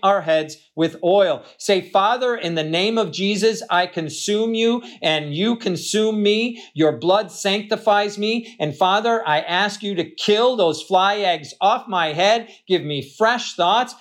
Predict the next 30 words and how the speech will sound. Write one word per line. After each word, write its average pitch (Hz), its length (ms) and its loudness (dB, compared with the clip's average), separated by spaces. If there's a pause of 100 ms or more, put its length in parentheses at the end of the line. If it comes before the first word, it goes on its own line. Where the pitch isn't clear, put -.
(140)
and 160 140 -2
an 156 80 -2
anointing 202 680 -2
to 185 100 0
believe 180 480 0
for 165 160 0
good 240 420 2 (100)
and 143 160 -6
not 208 300 0
for 165 100 -4
bad, 127 500 0 (220)
not 190 380 0
to 254 80 -6
be 190 220 -4
critical, 233 680 0
but 160 160 0
sanctified 226 760 0
for 190 120 -6
success. 240 640 -4 (240)
And 151 320 -4 (240)
come 214 180 0
and 208 220 -4
occupy 214 640 0
my 190 200 0
mind, 139 360 -4
Lord, 131 560 -4
to 151 100 -2
do 170 220 2
your 170 380 4
will." 151 480 0